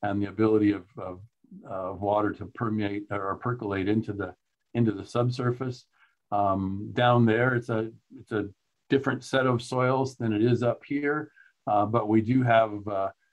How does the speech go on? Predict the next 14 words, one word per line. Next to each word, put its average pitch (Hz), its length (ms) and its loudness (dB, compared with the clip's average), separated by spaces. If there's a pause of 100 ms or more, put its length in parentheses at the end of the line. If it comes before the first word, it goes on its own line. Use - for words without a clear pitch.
(180)
uh, 98 380 -4
a, 104 160 -2 (100)
a, 104 140 -4 (400)
a 113 80 -4
slightly, 113 500 2
the, 101 400 -8
I 95 60 -8
think - 220 -8
a - 60 -12
previous 107 520 0
question 123 440 -4
was 101 160 -6
about 104 320 0
the, 92 180 -10